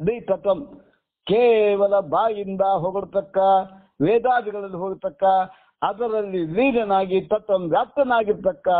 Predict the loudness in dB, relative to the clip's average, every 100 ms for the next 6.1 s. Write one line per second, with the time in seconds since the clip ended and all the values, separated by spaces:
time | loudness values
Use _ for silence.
0 | 0 -4 _ _ _ -2 0 2 0 -2
1 | -2 0 2 0 -2 -6 -4 -4 -2 -2
2 | -2 -2 -2 -2 0 -4 -6 _ _ _
3 | -4 -2 -2 2 2 2 -4 -4 -2 2
4 | 0 0 0 0 -2 -4 -6 -2 -2 0
5 | 0 -2 -2 -2 -4 -6 _ _ -4 -2